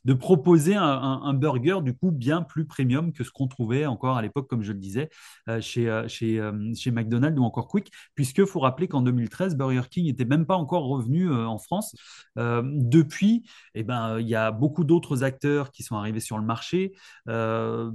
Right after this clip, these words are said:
puisque, ben, euh, Five Guys, Steak and Shake, Popeyes maintenant arrivent. Donc, euh, le marché arrive, euh, à saturation, on aura certainement l'occasion d'en parler.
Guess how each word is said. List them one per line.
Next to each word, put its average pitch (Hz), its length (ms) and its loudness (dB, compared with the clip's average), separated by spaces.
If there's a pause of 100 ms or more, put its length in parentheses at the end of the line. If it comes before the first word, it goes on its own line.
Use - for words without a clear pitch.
puisque, - 360 -6
ben, 117 520 0
euh, 107 560 -6
Five 107 360 -6
Guys, 123 640 0
Steak 120 340 -10
and 120 160 -2
Shake, 123 680 -2 (120)
Popeyes 139 580 0
maintenant 127 380 0
arrivent. 143 380 -2 (340)
Donc, 143 280 4
euh, 135 180 6 (420)
le 123 100 0
marché 139 240 2
arrive, 151 280 2
euh, 127 220 2
à 120 80 0
saturation, 131 520 0
on 139 60 0
aura 117 140 2
certainement 127 380 0
l'occasion 123 400 2
d'en 113 120 0
parler. 127 380 -2